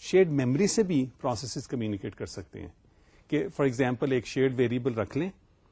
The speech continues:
ایک پروسیس کوآپریٹنگ کچھ اس نے اگر انفارمیشن پاس کرنی ہے to,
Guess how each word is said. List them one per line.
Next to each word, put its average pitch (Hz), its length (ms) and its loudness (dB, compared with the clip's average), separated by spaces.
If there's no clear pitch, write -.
ایک 131 220 2
پروسیس 120 460 0
کوآپریٹنگ 127 560 0
کچھ - 240 -8
اس - 180 -8
نے 135 60 -2
اگر 123 160 -2
انفارمیشن 120 480 -4
پاس 113 300 0
کرنی 135 420 2
ہے 92 80 -2
to, 123 120 -2